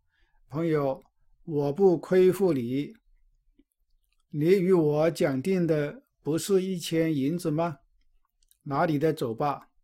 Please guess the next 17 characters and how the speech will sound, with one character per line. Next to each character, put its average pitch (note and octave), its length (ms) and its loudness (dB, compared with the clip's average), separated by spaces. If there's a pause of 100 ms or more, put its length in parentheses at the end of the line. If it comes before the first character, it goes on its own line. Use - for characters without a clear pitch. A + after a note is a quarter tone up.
(640)
我 E3+ 180 0
给 D#3+ 160 0
那 E3+ 180 2
后 G3+ 320 6
来 D#3 220 0
的 D3+ 320 -4
和 D#3 500 0
给 C#3+ 240 0
你 D#3 160 -2
一 C#3 300 -8
样， F#3+ 280 2 (640)
这 E3+ 140 0
是 D#3 220 -2
我 B2+ 300 -2
愿 D#3+ 280 2
意 E3 200 0
的。 B2+ 240 -12